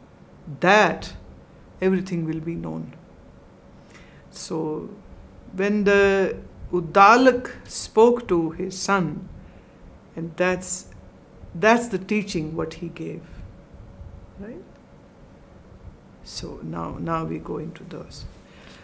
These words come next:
In sage Uddalak's exposition given to his son Shvetketu, in the sixth chapter of Chandogya Upanishad,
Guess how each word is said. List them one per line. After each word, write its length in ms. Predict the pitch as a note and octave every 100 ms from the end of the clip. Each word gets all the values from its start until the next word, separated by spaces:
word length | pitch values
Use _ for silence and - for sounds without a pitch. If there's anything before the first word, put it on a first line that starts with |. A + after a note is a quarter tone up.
| - - -
In 300 | G3 A3 A3+
sage 340 | A3+ B3+ C#4+
Uddalak's 640 | C4 A#3+ A#3+ B3 C4 C4+ A3
exposition 760 | G3 - G3+ G#3 G3+ - A3
given 280 | G3 F#3+ G3
to 100 | G3
his 200 | F#3 F3+
son 220 | F3+ F#3 F3+
Shvetketu, 960 | - E3+ E3 - F3 E3+ F#3 G#3+ D#4+ - - - - - - - -
in 100 | F3+
the 80 | F#3
sixth 380 | F3+ B3 A#3+ -
chapter 420 | G#3+ G#3+ A3 G#3
of 160 | G3+
Chandogya 840 | G3 G3 F#3 F3+ F#3 G#3+ G3+ G#3 F#3
Upanishad, 640 | E3 E3 D#3+ - E3 E3